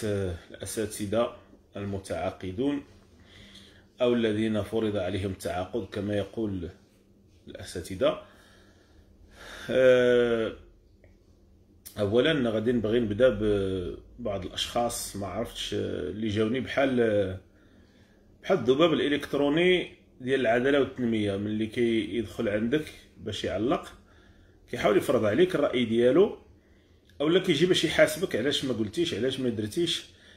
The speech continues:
علاش ما جيتيش مع ديالنا، علاش جيت، ما جيتيش ضد الآخرين.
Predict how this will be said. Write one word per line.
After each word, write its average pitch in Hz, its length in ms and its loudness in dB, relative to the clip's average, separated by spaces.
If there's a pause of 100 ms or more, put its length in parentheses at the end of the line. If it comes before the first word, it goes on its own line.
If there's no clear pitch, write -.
(120)
علاش 139 260 0
ما 139 100 0
جيتيش 127 420 -2
مع 107 140 2
ديالنا، 123 560 2
علاش 127 320 0
جيت، 123 300 -4
ما 131 80 -2
جيتيش 117 360 -4
ضد 101 260 -2
الآخرين. 170 480 0